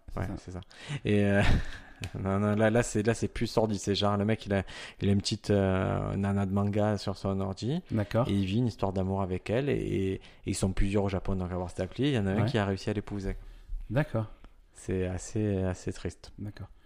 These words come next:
Speaker 1: C'est <laughs> Euh... Tiens,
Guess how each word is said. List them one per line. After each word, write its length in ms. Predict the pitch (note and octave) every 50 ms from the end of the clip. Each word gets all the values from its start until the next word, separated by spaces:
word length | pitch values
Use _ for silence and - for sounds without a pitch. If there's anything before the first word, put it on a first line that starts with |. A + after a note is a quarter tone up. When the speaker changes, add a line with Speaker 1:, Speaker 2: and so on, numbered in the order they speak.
| - - - - - - - - - - - _ - _ _ _ - - - -
Speaker 1:
C'est 360 | - - - - - - - -
<laughs> 40 | - - - - - - - - - - - - - - - - - - - - -
Euh... 1300 | A#2 A2+ A2+ A2+ A2 A2 G#2+ G#2+ G#2 G#2 G#2 G#2 G2+ G2+ G2+ G2+ G2+ G2+ G2+ G2+ G2 F#2 F#2 F#2 F2 D#2+ C#2+ - - - - - - - - - _ _ - - - - - - - - - - - C#3 -
Tiens, 220 | - F3+ F3+ A#2